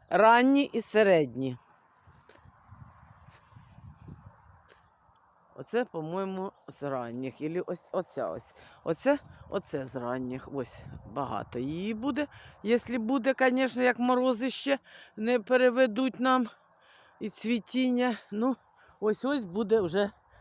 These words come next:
гляньте, розквітати буде вже і в нас. У нас в цьому році щось все так <clears throat> дуже довго все сидить.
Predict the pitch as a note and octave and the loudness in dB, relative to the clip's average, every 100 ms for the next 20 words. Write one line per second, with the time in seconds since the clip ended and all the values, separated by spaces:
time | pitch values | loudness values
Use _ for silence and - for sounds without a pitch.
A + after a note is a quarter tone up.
0 | - - E3+ F3 C#3+ - D3 D#3 E3+ - | -18 -8 -4 -2 -4 -10 -10 -6 -6 -6
1 | F#3 F#3 - D#3 C#3 D#3+ C#3+ D#3 C#3+ D#3 | -10 -8 -2 -2 -2 -8 -8 -8 -4 -6
2 | C#3 D3 D3+ _ _ F#3 E3+ D#3 D3 D3 | -6 -12 -12 _ _ -2 -2 -2 -4 -4
3 | C3+ - - _ _ _ _ _ _ _ | -6 -12 -20 _ _ _ _ _ _ _
4 | _ - D#3+ E3 - - F#3 F3 E3 E3+ | _ -12 -4 -4 -4 -4 -4 -2 0 0
5 | - E3 - F3+ E3+ - _ - - - | -2 -10 -2 0 0 -6 _ -20 -18 -8
6 | - F3+ - E3+ - - _ - A3+ F3 | -2 -2 0 -2 -4 -12 _ 0 0 0
7 | C3 G#2+ _ _ _ _ _ _ _ _ | -4 -12 _ _ _ _ _ _ _ _
8 | _ _ _ - C3 D#3 D3 C#3+ - _ | _ _ _ -14 -4 -4 -2 -4 -8 _
9 | _ _ _ _ - D#3 F#3 E3 C3 D3 | _ _ _ _ -2 4 6 4 2 0
10 | B2 - C#3 B2+ C3+ - E3 D3+ D3+ - | -2 0 0 0 -8 -6 -2 2 0 -2
11 | - | -14